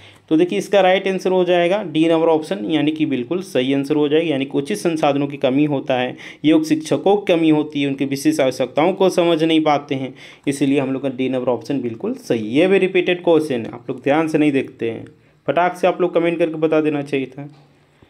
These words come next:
प्रतिभाशाली बच्चों के मानसिक स्वास्थ्य के लिए कौन सी गतिविधियाँ महत्वपूर्ण हैं? शारीरिक व्यायाम, कला और संगीत, समाज सेवा। देखिए, ये भी रिपीटेड क्वेश्चन है,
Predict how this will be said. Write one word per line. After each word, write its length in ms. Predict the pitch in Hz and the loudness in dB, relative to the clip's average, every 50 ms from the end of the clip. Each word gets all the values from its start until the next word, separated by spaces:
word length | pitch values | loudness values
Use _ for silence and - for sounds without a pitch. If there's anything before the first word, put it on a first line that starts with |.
| _ _ - - _ _ _ - - _ _ _ _ _ - | _ _ -20 -20 _ _ _ -20 -20 _ _ _ _ _ 0
प्रतिभाशाली 760 | 160 170 165 - 220 214 208 226 233 226 - 214 202 202 214 | 0 0 0 2 2 2 4 4 2 2 2 2 2 4 2
बच्चों 340 | 196 185 - - - 202 196 | 2 0 0 2 0 0 2
के 160 | 202 208 196 | 2 0 2
मानसिक 440 | 185 170 165 165 160 165 202 202 202 | 2 2 2 0 0 -2 -4 -4 -2
स्वास्थ्य 340 | - - 180 180 175 180 - | 0 2 2 2 0 0 0
के 60 | 180 | 2
लिए 120 | 175 175 | 2 2
कौन 220 | 175 - 185 208 214 | 2 2 2 0 0
सी 160 | 202 - 202 | 0 0 0
गतिविधियाँ 520 | 175 180 175 180 170 156 156 151 165 165 | 0 2 2 2 2 2 2 2 2 2
महत्वपूर्ण 580 | 160 147 131 135 127 - - - 131 127 123 113 | 2 2 0 0 -4 -4 -4 -4 -4 -2 -2 -4
हैं? 300 | 104 - - 95 - - - _ _ _ _ _ _ _ _ _ _ _ _ _ _ _ _ _ _ _ - - | -6 -8 -12 -16 -16 -18 -20 _ _ _ _ _ _ _ _ _ _ _ _ _ _ _ _ _ _ _ -12 -4
शारीरिक 460 | - 170 156 156 160 160 156 170 156 | 0 2 2 4 4 2 2 0 -2
व्यायाम, 460 | 151 143 151 147 139 139 135 135 135 139 - - - _ - | 0 0 2 2 2 0 0 -2 -4 -10 -16 -20 -20 _ -2
कला 240 | - 156 160 160 165 | 0 2 4 6 6
और 100 | 160 165 | 4 4
संगीत, 440 | 160 - 160 151 147 135 143 143 139 | 2 0 0 0 0 0 -2 -2 -2
समाज 360 | 139 - 156 151 160 170 170 | -2 0 2 2 4 2 2
सेवा। 240 | 160 165 151 143 139 | 2 2 4 4 4
देखिए, 260 | 139 143 143 - 143 | 2 0 -4 -2 0
ये 80 | 147 151 | 0 2
भी 160 | 139 156 156 | 4 4 4
रिपीटेड 400 | 156 156 156 151 151 143 139 - | 4 4 2 0 -4 -4 -4 -8
क्वेश्चन 420 | - - 143 139 139 143 135 120 | -2 0 0 0 0 0 -2 -2
है, 220 | 120 113 113 110 | -2 -6 -8 -10